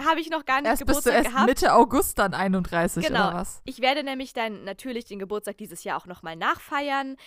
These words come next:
Speaker 1: Und ich habe vor, wie letztes Jahr wieder ein Krimi-Dinner zu veranstalten. Ich habe auch schon ein gewisses Krimi-Dinner-Paket im Auge.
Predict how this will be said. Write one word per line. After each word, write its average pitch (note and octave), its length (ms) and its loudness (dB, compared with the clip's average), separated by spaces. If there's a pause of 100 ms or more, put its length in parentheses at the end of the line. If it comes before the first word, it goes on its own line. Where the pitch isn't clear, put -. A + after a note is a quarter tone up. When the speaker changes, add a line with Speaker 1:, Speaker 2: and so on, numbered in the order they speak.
(140)
Speaker 1:
Und G#3 140 -12
ich G#3+ 180 -12
habe G3 180 -6
vor, G#3 260 -6
wie F3+ 100 -12
letztes - 460 -10
Jahr G3+ 180 -4
wieder F3 180 -8
ein E3 240 -8
Krimi-Dinner F#3+ 920 -12
zu - 160 -14
veranstalten. F#3 800 -10 (580)
Ich B3 220 -10
habe C#4+ 280 0
auch A#3+ 120 -2
schon B3+ 240 -8
ein A3+ 280 -6
gewisses C#4 520 -10
Krimi-Dinner-Paket C4+ 1200 -10
im D#4 240 -12
Auge. C4 680 -6